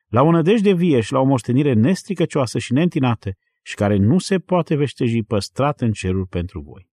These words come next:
Da, deja am fost născuți din nou, dar încă nu am intrat pe deplin în moștenirea noastră. Iar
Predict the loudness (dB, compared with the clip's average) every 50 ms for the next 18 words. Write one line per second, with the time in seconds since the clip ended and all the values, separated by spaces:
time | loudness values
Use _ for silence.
0 | _ _ _ _ _ _ _ _ _ _ _ -6 -2 0 2 2 2 2 2 0
1 | 0 2 2 2 2 2 0 0 -2 0 0 0 -2 -2 -2 -4 -2 0 0 0
2 | 2 0 -2 -4 -8 -14 _ _ _ _ _ 2 2 4 4 2 2 2 2 2
3 | 2 2 2 2 2 2 2 0 0 0 0 -2 -2 _ -2 -2 0 0 -2 -2
4 | -4 -4 -2 0 0 -2 -2 -2 -2 0 2 2 2 0 -2 -4 -6 -4 -2 -2
5 | -2 -2 -2 -4 -6 -8 -10 -16 _ -20 -20 _ _ _ _ _ _ _ _ _
6 | _ _ -2 0 2 2 2